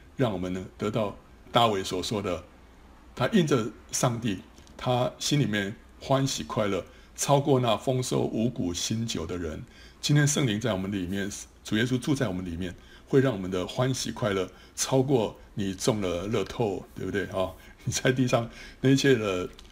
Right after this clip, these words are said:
祝福啊，都比不上我们在灵里面所得到的这样的福分。所以保罗在腓立比书第一章二十节也说了，他说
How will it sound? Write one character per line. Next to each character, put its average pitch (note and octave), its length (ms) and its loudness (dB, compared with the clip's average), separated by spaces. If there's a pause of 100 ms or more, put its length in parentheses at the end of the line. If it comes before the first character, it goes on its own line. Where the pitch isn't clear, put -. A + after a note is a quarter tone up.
(120)
祝 C#3+ 220 6
福 G#2 180 -4
啊， F2+ 240 0 (280)
都 C3+ 280 8 (200)
比 G#2+ 180 0
不 B2+ 100 2
上 B2+ 260 2
我 F#2 120 -2
们 F#2+ 120 -4
在 G2+ 220 -2
灵 G#2 220 -2
里 F#2+ 100 -2
面 G2 200 -4
所 E2+ 200 -4
得 F#2+ 180 -6
到 G2+ 140 -4
的 F2 180 -4 (340)
这 B2 120 -2
样 F#2 120 -2
的 E2+ 120 -4
福 F2+ 220 -8
分。 F#2 240 -2 (760)
所 C3+ 160 4
以 A#2 300 4 (880)
保 A2 120 4
罗 A#2+ 140 2
在 C3 120 4
腓 C#3 140 4
立 C3 80 4
比 G2 160 -2
书 A2+ 300 0
第 A#2+ 180 -2
一 A#2+ 60 0
章 A#2 200 -2
二 B2+ 140 2
十 G#2+ 160 -6
节 F#2+ 160 -2
也 F2 160 -2
说 G#2+ 240 -4
了， F#2+ 100 -2
他 G2+ 60 -4
说 A2+ 180 -2